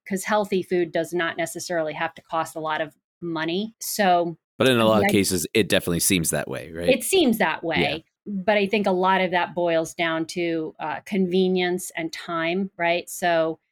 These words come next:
Speaker 1: produce and, you know, fresh foods, things that don't have food labels in the Super Bowl, they, things that do-, are not in a package,
Speaker 2: Right.
Speaker 1: generally, uh, are health-, are the healthiest items in the food, in the store that you can buy.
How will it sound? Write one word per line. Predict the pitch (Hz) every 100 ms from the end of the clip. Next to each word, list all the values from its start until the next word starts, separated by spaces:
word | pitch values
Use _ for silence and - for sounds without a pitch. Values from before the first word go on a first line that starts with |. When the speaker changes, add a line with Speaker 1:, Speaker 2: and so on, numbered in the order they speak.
| _ _
Speaker 1:
produce | - 220 214 180 170 -
and, | 170 165 160 151 - _ _ _ _ _ _ 202 -
you | 190
know, | 190
fresh | 277 277 -
foods, | - 160 151 -
things | 247 226
that | 208 -
don't | 214 220
have | - 214 196
food | 202 190
labels | 175 156 160 -
in | 190 190
the |
Super | 165 170 160
Bowl, | 156 156
they, | 156 - _ _ _ _ _ _
things | 269 269 220
that | 185
do-, | 190 -
are |
not | 185 180
in | 165
a |
package, | - 185 156 - - - - _ _
Speaker 2:
Right. | - - - 165
Speaker 1:
generally, | 196 214 220 202 180 170 165 - -
uh, | 165 156 -
are | 190 175
health-, | - 196 190 190 _
are | 180 180
the | 180
healthiest | - 214 202 185 160 -
items | 180 165 160
in | 165
the | 156
food, | - 170 - -
in | 180
the | 170 147
store | - 247 185 - -
that | 175
you | 165
can | 165
buy. | 180 196 98 -